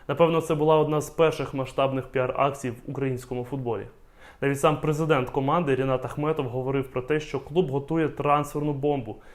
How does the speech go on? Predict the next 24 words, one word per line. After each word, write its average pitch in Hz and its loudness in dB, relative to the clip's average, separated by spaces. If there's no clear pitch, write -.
мегатрансфер. 139 0
У 165 -2
мережі 202 4
одразу 180 6
ж 143 -2
з'явилось 156 2
безліч 139 2
чуток, 202 2
і 151 2
найбільш 143 -2
активно 170 2
тоді 139 -2
говорили 139 2
про 131 0
Робіньо. 127 -2
Саме 151 0
цього 165 0
бразильця 139 0
багато 139 -2
української 156 -4
та - -6
європейської 135 -2
преси 147 -4
відправляли 123 -2